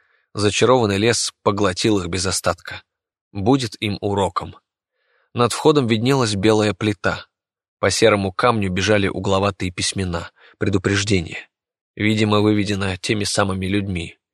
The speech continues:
Верно, негоже тут находиться простым смертным.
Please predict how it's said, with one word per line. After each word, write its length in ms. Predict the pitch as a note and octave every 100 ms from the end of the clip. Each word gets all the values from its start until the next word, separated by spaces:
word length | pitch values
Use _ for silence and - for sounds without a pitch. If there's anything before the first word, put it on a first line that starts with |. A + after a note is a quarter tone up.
| _ _ _
Верно, 640 | - G#2+ B2+ B2 A#2+ A#2 A2
негоже 520 | G#2+ G#2+ A#2+ C#3 A2+
тут 200 | A2 -
находиться 520 | G#2+ G#2 G#2 G#2+ -
простым 400 | - G2+ - A2+
смертным. 600 | G#2 - A2 - F#2 G#2+